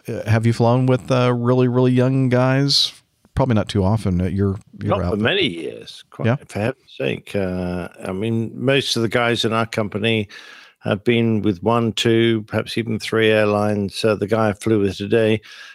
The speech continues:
Speaker 2: has been with the company six months, but he, uh, has did, like, twenty years in the Air Force.
Speaker 1: Okay, so not new guys then. How about young guys?
Speaker 2: Well, uh,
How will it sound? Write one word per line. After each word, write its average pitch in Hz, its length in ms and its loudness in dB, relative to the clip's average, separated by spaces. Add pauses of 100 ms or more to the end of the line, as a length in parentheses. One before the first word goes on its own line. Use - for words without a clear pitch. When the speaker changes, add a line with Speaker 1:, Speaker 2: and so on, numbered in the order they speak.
Speaker 2:
has 120 120 0
been 135 200 -4
with 120 120 -2
the 113 60 -2
company 101 360 -2
six - 420 -2
months, 113 540 0
but 101 180 0 (400)
he, 113 540 0
uh, 113 520 0 (100)
has 104 380 -4 (460)
did, 110 220 0 (140)
like, 98 240 -4
twenty 123 340 0
years 110 480 2
in 95 120 -2
the 104 80 0
Air 131 120 4
Force. - 400 -8
Speaker 1:
Okay, 127 200 -2
so 113 120 0
not 151 200 0
new 139 260 0
guys 90 300 -2
then. 95 300 -4
How 107 140 -2
about 110 300 0
young 101 720 0
guys? - 520 -14 (840)
Speaker 2:
Well, 123 360 2 (240)
uh, 107 640 -4